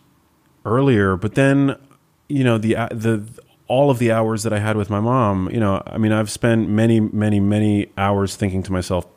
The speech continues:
since my mom's passing, how much I would have appreciated even another second or two with my mom. So, you know, I'm not gonna say that that's a, that's an easy decision to make. And actually,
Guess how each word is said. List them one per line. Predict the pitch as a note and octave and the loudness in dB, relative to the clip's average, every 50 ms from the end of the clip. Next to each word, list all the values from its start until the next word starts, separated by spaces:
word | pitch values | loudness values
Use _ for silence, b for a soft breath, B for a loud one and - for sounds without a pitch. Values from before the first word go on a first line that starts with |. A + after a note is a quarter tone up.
| _ _ | _ _
since | - - - A#2+ - | -6 0 0 0 2
my | - G#2+ | 2 0
mom's | F#2+ F2+ F2 E2+ | 0 0 -2 -2
passing, | - - F2 F2 E2+ - F#2+ F2+ | -2 -2 -2 -2 -2 -2 -4 -4
how | F2+ F#2+ G2 G2+ G2+ G2+ G2 B B B B B B B B B B - | -2 -2 0 0 0 0 -2 B B B B B B B B B B 0
much | G2+ G#2 A2 A2 - - - - _ | 2 4 4 4 2 -2 -6 -4 _
I | G#2 | 0
would | G#2 G2+ G2+ G2+ F#2+ F2+ F#2+ - - _ _ _ - - | 2 4 4 2 2 0 -4 -6 -8 _ _ _ -10 -6
have | A2 G#2+ G#2+ G2+ | -2 -2 -2 0
appreciated | F#2+ D#2 - - A2 G2+ - A2 G#2 G2 G2 | -2 -4 0 0 0 0 2 0 0 2 0
even | G#2+ G#2+ A2 G#2+ G#2 | 0 0 2 2 2
another | G#2 G#2+ G#2 G#2 G2+ G2+ | 2 2 2 2 0 0
second | F#2+ - - C3 A#2+ A#2+ - G2+ F2 F2+ | 0 0 -2 -2 -2 0 -2 -4 -2 -2
or | - E2+ E2 | -4 -4 -6
two | - - F2+ | -4 -4 -4
with | E2+ E2 D#2 - | -2 -2 -4 -4
my | E2 | -4
mom. | D#2+ D#2+ E2 D#2+ D#2+ D#2 D#2 - | -2 -2 -2 -2 -4 -4 -6 -8
So, | - - - G2 F#2 F2+ F2+ F2 F2+ B B B B B B B B B B B B _ | -10 -4 0 0 2 2 2 0 -2 B B B B B B B B B B B B _
you | - - | -2 0
know, | G#2+ G2+ | 0 2
I'm | F2+ F2 A2 | 2 2 4
not | B2 B2+ B2 - - | 4 4 2 2 0
gonna | A#2+ A2 G#2+ | 0 0 0
say | - - G#2 | 2 0 0
that | G2 G2 E2+ | 0 0 0
that's | G2 F#2+ F2+ - - | 0 -2 0 0 0
a, | F#2 F2 E2+ - - | 0 0 -2 -2 -4
that's | F2+ F2 - | -4 -4 -2
an | - F#2 | -4 -4
easy | - - G2 F#2+ F2+ G2 | -4 -2 -4 -2 -2 -4
decision | F#2 F2+ F#2 - - F#2 D#2+ E2+ D#2+ | -4 -4 -6 -4 -4 -4 -4 -4 -6
to | D#2 E2+ | -4 -2
make. | F2 F#2 F#2+ F#2 F2+ - | -2 0 0 0 -2 -4
And | - G2 G2 G2 F#2+ - | -4 -2 -2 -2 -2 -2
actually, | - E3+ F3+ - - - C#3 C3 A#2+ A2 A2 - | -2 -4 -2 -2 0 2 4 4 4 4 2 0